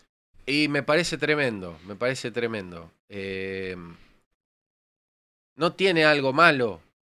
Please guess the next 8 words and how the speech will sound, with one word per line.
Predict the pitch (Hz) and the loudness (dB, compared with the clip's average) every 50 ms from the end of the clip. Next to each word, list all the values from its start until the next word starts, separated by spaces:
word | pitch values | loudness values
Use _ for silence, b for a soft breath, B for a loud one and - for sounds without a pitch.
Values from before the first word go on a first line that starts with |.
| _ _ _ _ _ _ - | _ _ _ _ _ _ -8
eh, | 107 117 113 | -4 -4 -2
no | 123 131 135 131 | -2 -2 -4 -2
tiene | 156 156 156 | 0 2 4
algo | 151 143 127 127 | 4 4 2 0
bueno, | 131 147 156 143 127 117 113 | 2 2 2 2 2 -2 -2
digo, | 110 107 101 95 85 82 80 78 _ | -2 -2 -4 -6 -8 -12 -16 -18 _
es | - 107 101 | -10 -8 -8
malísimo, | 98 95 101 107 127 135 127 - - 117 120 135 151 170 170 | -4 -4 -4 -2 -2 -4 -4 -4 -6 -4 -2 -2 -2 -2 -4